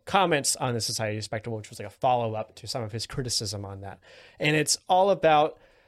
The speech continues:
uh, like, a view of the world that I find very interesting and very compelling. It's both very simple and also very complicated. I don't feel like I completely understand it yet, but based on the things that I've read, it, I feel like I have a pretty good a-, understanding of it.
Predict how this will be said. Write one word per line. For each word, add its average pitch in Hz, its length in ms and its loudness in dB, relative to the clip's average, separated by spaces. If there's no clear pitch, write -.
uh, 123 540 4
like, 139 140 0
a - 160 0
view 160 340 2
of 175 140 2
the 156 100 2
world 127 360 2
that 120 80 -2
I 110 80 -4
find 123 260 -2
very 175 320 4
interesting 131 500 -4
and 110 80 -4
very 120 160 2
compelling. 104 480 -4
It's - 140 -6
both 226 220 4
very 240 480 4
simple 214 600 2
and 165 140 4
also 165 480 2
very 202 320 2
complicated. 120 640 -2
I 165 60 0
don't 254 180 0
feel 240 160 2
like 220 140 2
I 143 140 -2
completely 196 580 -2
understand 202 480 -2
it - 80 -4
yet, 196 260 0
but 147 260 2
based 185 260 2
on 202 40 -4
the 175 80 2
things 170 240 2
that 151 100 6
I've 123 140 2
read, 139 340 4
it, 131 300 0
I 127 140 -4
feel 175 200 2
like 165 80 2
I 143 60 -2
have 143 100 2
a 120 60 0
pretty 123 180 -2
good 123 160 -4
a-, 120 220 -4
understanding 110 560 -6
of 95 120 -10
it. - 80 -18